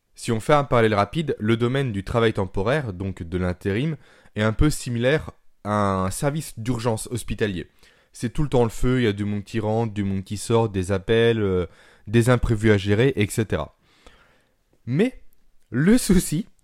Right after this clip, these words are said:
c'est que ces mêmes personnes qui me jetaient l'argument du manque de temps étaient les mêmes que je voyais cinq, six fois par jour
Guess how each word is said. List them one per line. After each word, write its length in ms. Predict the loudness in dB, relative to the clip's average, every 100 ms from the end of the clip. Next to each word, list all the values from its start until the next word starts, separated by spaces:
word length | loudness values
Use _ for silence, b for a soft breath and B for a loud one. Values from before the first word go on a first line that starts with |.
| b b b b b
c'est 120 | -4 0
que 120 | 2
ces 180 | 2 0
mêmes 300 | 0 0 2
personnes 540 | 0 0 -2 -2 -4 -8
qui 100 | -6
me 180 | -2 -2
jetaient 540 | 0 2 2 4 2 0 -10 -2
l'argument 760 | 2 4 4 2 0 0 -4 -10 B B
du 160 | 0
manque 220 | 2 2
de 100 | 2
temps 240 | 0 -2 -6 _ _ _ -4
étaient 260 | -4 -2
les 140 | 0 0
mêmes 460 | 0 0 0 -4 -10 b b b
que 120 | -2 2
je 120 | 2
voyais 500 | 4 4 2 -2 -8 _ _ _ _ _ -16
cinq, 280 | -2 0 0
six 160 | -2
fois 220 | -2 -2 2
par 220 | 2 2
jour 380 | 0 -2 -4